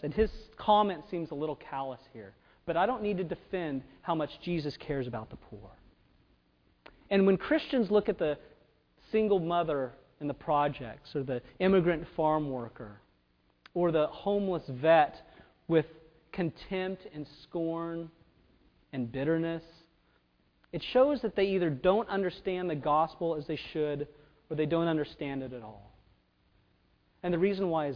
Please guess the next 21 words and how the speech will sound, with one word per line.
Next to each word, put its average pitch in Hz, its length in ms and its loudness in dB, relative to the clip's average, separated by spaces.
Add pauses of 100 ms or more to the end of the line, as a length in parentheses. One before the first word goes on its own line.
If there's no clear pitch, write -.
this, 117 200 -12 (1000)
is 170 80 -4
because 190 240 2 (120)
Jesus 240 480 2 (220)
came 196 380 0 (420)
for 185 100 6
poor 185 440 4
people, 143 480 -6 (160)
and 165 100 -2
he 202 80 2
came 202 240 -2
for 165 160 -4
poor 233 400 4
people 220 480 2 (180)
exclusively. 180 1160 4 (1400)
He 240 100 4
came 269 300 4
for 226 120 8
people 226 680 6 (380)
to 214 100 2
do 269 580 6